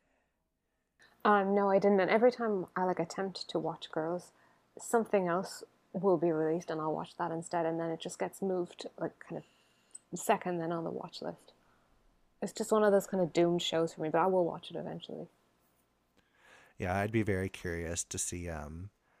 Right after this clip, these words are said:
Speaker 2: your thoughts on it across Twitter <laughs> as you make,
Speaker 1: <laughs>
Speaker 2: as you make your way through, uh,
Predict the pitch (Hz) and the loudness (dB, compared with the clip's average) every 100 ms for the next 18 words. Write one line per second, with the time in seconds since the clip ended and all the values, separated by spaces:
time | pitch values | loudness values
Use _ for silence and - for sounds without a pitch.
0 | _ - 110 - 92 80 - 82 80 85 | _ -4 -2 0 -2 -2 -4 -8 -6 -8
1 | - 101 - 90 - - 104 92 87 87 | -8 -6 -4 -4 -4 -6 -4 -2 -4 -2
2 | 117 - - 180 156 - 180 - 160 - | -2 0 2 4 6 4 2 2 0 2
3 | - 120 104 - 110 107 107 - - 117 | 2 2 0 -2 -2 0 0 0 0 2
4 | 107 98 95 | 2 0 -2